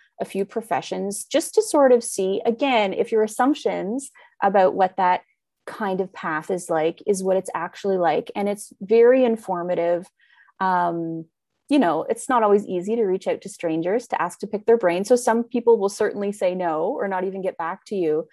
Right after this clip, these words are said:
Um, but a lot of people will say yes. And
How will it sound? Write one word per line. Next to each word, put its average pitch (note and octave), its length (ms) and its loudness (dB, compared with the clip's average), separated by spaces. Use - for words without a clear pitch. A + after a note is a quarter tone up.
Um, F#3 280 0
but G#3+ 120 2
a G#3 60 2
lot G#3 200 0
of - 80 -6
people G#3+ 580 -2
will F#3 140 -8
say F#3 240 -2
yes. D#3+ 580 -4
And F3+ 520 0